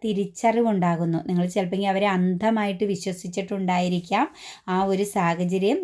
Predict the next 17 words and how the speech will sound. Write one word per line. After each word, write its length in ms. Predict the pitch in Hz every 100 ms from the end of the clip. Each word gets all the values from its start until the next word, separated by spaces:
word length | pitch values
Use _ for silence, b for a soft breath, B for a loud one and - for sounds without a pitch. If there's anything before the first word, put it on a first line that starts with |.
| 214
നിങ്ങൾക്ക് 440 | 185 180 180 233 240 208
തിരിച്ചറിവ് 680 | 175 175 - 190 190 202 214 185
പോലെ 360 | 175 170 233 381 B B B
യൂണിവേഴ്സ് 640 | 190 190 185 190 185 233 233
കാണിച്ചു 480 | 196 180 190 180 - 240
തരുന്നു 340 | 202 180 190
എന്നുള്ളതാണ് 880 | 202 190 180 185 175 175 190 175 196 359 B B B
നമുക്കിവിടെ 460 | 190 180 190 180 185 202
കാണാൻ 320 | 180 175 190 185
സാധിക്കുന്നത്. 760 | 185 165 170 180 180 175 170 262 - B B -
അതുപോലെ 680 | 185 202 208 214 220 233 240
തന്നെ 220 | 220 185 175 202 349 B B 202
നിങ്ങൾ 220 | 196 190
ഒരുപാട് 600 | 196 185 190 190 190 196 208
സ്ട്രഗ്ലിങ് 560 | - 202 180 180 196 208
ചെയ്യുന്നുണ്ടായിരുന്നു 600 | 196 180 180 175 170 175 170
ജീവിതത്തിൽ 560 | 185 180 185 185 185